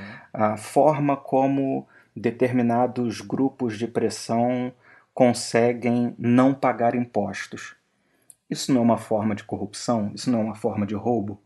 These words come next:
mas isso é legal, isso tá dentro da lei. Então, a gente dizer que o ilegal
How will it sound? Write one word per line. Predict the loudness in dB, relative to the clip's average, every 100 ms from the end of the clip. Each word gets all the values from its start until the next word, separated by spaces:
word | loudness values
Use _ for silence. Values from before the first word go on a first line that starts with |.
| -8
mas | -6 -6
isso | -8 -12 -6
é | -4
legal, | -2 -2 -2 0 -2
isso | -6 -6
tá | -6
dentro | -2 -4 -4 -4
da | -2
lei. | 0 0 -2 -6 -14 _ -20 -20 -20 _ _ -10
Então, | -8 -4 0 2 4 2
a |
gente | 2 0 0
dizer | -2 0 -2 -4
que | -4 -2
o | 0 2
ilegal | 4 4 2 0 -2 -2 -2 -2 -6